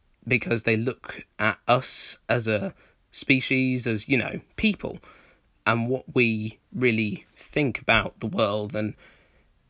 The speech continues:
I, 'cause, you know, the messages in, say, for instance, The Man Who Fell to Earth, David Bowie's, uh, Man Who Fell to Earth, he literally comes to the Earth to warn people about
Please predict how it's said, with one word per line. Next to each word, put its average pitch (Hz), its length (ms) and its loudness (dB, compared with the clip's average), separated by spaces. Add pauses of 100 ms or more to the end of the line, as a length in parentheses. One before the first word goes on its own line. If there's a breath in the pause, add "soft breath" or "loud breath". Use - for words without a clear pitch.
(220)
I, - 100 -6 (480)
'cause, 131 300 0
you 143 120 2
know, 107 280 -2
the 175 120 -6
messages 120 580 0
in, 113 440 2 (300)
say, 110 300 2
for 107 140 -4
instance, 113 380 -2
The - 80 -4
Man 123 180 4
Who 110 60 -2
Fell 170 220 -6
to 123 140 0
Earth, 117 260 -2 (1080 loud breath)
David 135 340 2
Bowie's, 117 440 2 (320)
uh, 107 180 0
Man 117 260 4
Who 110 100 -2
Fell 196 200 -4
to 113 120 0
Earth, 120 220 2
he 139 480 -2
literally 127 340 2
comes 107 640 -2 (140)
to 127 260 2
the 120 140 2
Earth 107 240 -2
to 120 120 -4
warn 135 360 0
people - 540 -6 (560 soft breath)
about 110 500 0